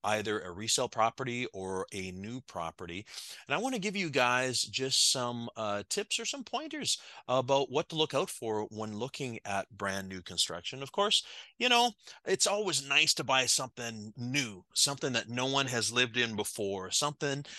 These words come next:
that has today's design aesthetic, which I know we'll be talking about today later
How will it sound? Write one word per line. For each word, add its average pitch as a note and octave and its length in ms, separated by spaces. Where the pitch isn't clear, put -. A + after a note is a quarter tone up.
that G#2+ 220
has A#2 320
today's A#2 480
design A#2 680
aesthetic, B2+ 480
which B2+ 180
I B2 60
know C#3+ 120
we'll G#2 140
be A2 80
talking A2+ 360
about G2+ 260
today G2+ 240
later F#2+ 340